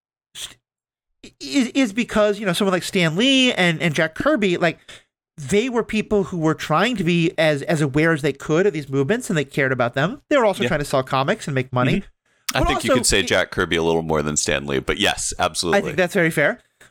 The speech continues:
Speaker 1: But still, it was also, it was white guys trying to do their best to understand a
Speaker 2: Yeah.
Speaker 1: black civil rights movement, or then
Speaker 2: Absolutely.
Speaker 1: straight guys trying to do their best to understand the queer movement.
Speaker 2: Yes.
Speaker 1: That's changed. And to, yeah, in,
Speaker 2: Mm-hmm.
Speaker 1: I mean, not just, like, in the last two years, but, you know, over the last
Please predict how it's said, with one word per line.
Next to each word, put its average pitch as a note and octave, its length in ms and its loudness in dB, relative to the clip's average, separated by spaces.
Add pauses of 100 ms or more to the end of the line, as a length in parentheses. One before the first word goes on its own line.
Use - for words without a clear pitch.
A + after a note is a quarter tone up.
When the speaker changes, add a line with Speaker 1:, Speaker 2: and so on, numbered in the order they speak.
(100)
Speaker 1:
But D4+ 120 0
still, F4+ 300 2
it B3+ 60 -2
was B3 160 0
also, B3 360 2
it A3+ 140 -6
was F#3 140 -2
white C4+ 280 -2
guys G3+ 320 2
trying G#3+ 220 0
to G#3 80 2
do F#3 100 2
their E3+ 120 2
best E3+ 260 -2
to F#3 80 0
understand F3 720 0 (320)
a F#3 60 2
Speaker 2:
Yeah. F3 80 2
Speaker 1:
black F3 180 -2
civil D#3 180 0
rights D#3 260 -2
movement, B2 320 -6
or F3+ 140 2
then E3+ 120 2
Speaker 2:
Absolutely. A#3 340 -2
Speaker 1:
straight - 40 -4
guys F3 320 0
trying F#3+ 180 0
to E3+ 40 0
do E3 120 0
their E3 100 2
best D#3+ 320 -2
to - 100 -4
understand D3+ 560 0
the D3 80 -4
queer G#3 260 0
movement. B2+ 380 -2 (240)
Speaker 2:
Yes. - 400 -4 (280)
Speaker 1:
That's - 300 -2
changed. A3 720 -2
And G3 220 0
to, F#3 140 -4 (100)
yeah, G#3 260 2
in, G3+ 160 -2
Speaker 2:
Mm-hmm. E3 280 0
Speaker 1:
I G3+ 40 0
mean, G3+ 100 2
not G#3+ 200 2
just, - 180 -4
like, F#3+ 140 -2
in F3+ 40 -4
the D#3+ 60 -2
last D#3 180 -2
two F4+ 140 -2
years, D#3+ 260 2
but, G#4+ 200 -2
you G#4+ 60 6
know, C4+ 160 2
over G#3 200 2
the A3+ 80 2
last D#3+ 400 0